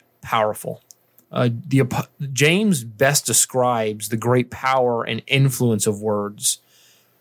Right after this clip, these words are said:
in James chapter three, ch-, verse three through ten. And he says this, "Now, if we put the bits into the horse's mouth so that they will obey us,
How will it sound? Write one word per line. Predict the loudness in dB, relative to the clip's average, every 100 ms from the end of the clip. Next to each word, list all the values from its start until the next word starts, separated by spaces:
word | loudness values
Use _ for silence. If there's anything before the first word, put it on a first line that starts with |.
| _ _ _ _ _ _ -20 -6 2
in | 4
James | 4 4 4 2 2
chapter | 0 0 -2
three, | -2 0 2 2 0
ch-, | -2 -10 _ -6
verse | 0 2 2 0
three | 0 2 2 0 -6 _ _ _
through | -2 0
ten. | 0 0 0 -2 -8 _ _ -20 _ _ _ 0
And | 2
he | 4
says | 4 2 2
this, | 0 0 -4 -4 -6 -6 -8 -18 -20 -20 -20 _ -20 -20 _ _ -2
"Now, | 0
if | 2
we |
put | -2 0 0
the | 0
bits | 0 2 2 2 -2 2
into | 2 4
the | 2
horse's | 2 2 2 2 0 0
mouth | 0 2 2 -2 -8 -16 _ _
so | -2 0
that | 0
they | 2 2
will | 2 2
obey | 0 0 0 0
us, | -4 -4 -4